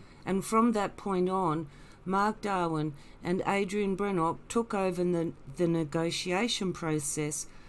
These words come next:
for the purchase of the land on behalf of the community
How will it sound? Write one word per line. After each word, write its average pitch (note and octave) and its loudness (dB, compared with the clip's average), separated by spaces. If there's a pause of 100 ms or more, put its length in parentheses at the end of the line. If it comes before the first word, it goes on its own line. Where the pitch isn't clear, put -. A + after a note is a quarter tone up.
(160)
for F#3 -4
the E3+ 0
purchase A3+ 0
of E3 -4
the D#3 -2
land C#3+ 0 (420)
on F#3 2
behalf F3+ 2
of D3+ -2
the D#3 -8
community D#3+ 0